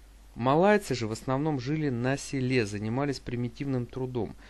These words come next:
будучи скованными феодальными и патриархальными путами,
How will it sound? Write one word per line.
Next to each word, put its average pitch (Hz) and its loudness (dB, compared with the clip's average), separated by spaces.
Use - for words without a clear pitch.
будучи 131 -4
скованными 120 0
феодальными 120 2
и 113 -6
патриархальными 113 -2
путами, 98 -6